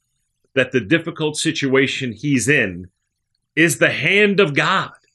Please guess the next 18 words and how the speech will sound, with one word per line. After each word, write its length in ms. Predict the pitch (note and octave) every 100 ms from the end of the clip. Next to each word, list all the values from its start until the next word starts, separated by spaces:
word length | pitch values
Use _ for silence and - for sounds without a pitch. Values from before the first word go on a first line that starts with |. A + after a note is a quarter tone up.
| _ _ _ _ _ _ _ _ _ _ _ _ _ _
You 80 | C3
know, 80 | C3
sometimes 640 | - E3 E3 F#3 F3 C#3+ B2
we 120 | C#3+
believe 500 | B2 B2+ C#3+ C3 G#2+
that 240 | A#2 G2
difficulties 640 | C3 B2+ B2+ A#2 G#2 A2 A2+
don't 240 | B2 A#2+
come 200 | C3 C#3+
from 200 | - A2+
the 80 | G#2
Lord. 400 | A#2+ B2 C#2+ A1+ _ _ _ _ _ _ _
You 100 | A#2
know, 120 | A#2+
our 200 | B2 E3
God 320 | C#3+ D#3+ D#3+
is 260 | C3+ - -
sovereign. 600 | - C3 B2+ F2 D2+